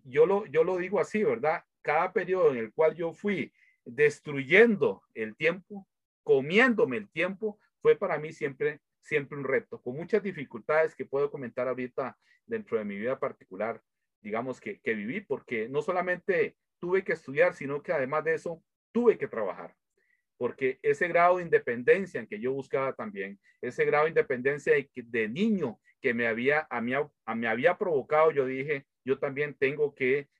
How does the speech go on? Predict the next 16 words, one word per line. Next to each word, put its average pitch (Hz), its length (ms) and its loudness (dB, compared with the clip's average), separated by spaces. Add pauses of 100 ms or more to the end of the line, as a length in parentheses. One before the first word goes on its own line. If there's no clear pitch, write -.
generar, 143 640 2 (240)
generar 127 420 0
para 143 200 0
mis 123 200 -10
propios 170 340 0
estudios 160 600 -10 (300)
fondos, 139 500 4
yo 117 240 -4
tengo 143 220 0
que 143 180 0
generar 127 360 0
mis 131 200 -10
propios 202 420 0
ingresos 123 380 -4
también, 101 420 -10 (360)
aunque, 120 480 -2